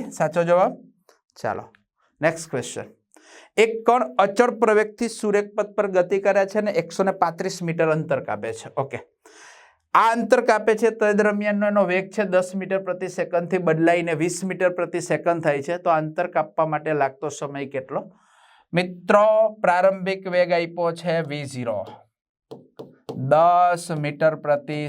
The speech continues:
સેકન્ડ. અંતિમ વેગ આપ્યો છે વીસ મીટર પ્રતિ સેકન્ડ. અંતર એક્સ આપ્યું છે એકસો ને પાંત્રીસ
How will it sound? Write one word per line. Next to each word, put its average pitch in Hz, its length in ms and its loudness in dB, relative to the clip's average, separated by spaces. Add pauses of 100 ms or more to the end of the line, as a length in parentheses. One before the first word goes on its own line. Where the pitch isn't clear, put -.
(120)
સેકન્ડ. 120 500 -4 (480)
અંતિમ 170 600 0
વેગ 175 280 2
આપ્યો 170 240 0
છે 165 240 -2 (140)
વીસ 165 340 2 (220)
મીટર 151 420 0
પ્રતિ 147 460 0 (140)
સેકન્ડ. 123 520 0 (600)
અંતર 170 420 2 (240)
એક્સ 185 220 -6
આપ્યું 175 500 0
છે 175 160 2 (460)
એકસો - 340 -2
ને 160 140 2 (180)
પાંત્રીસ 147 520 -4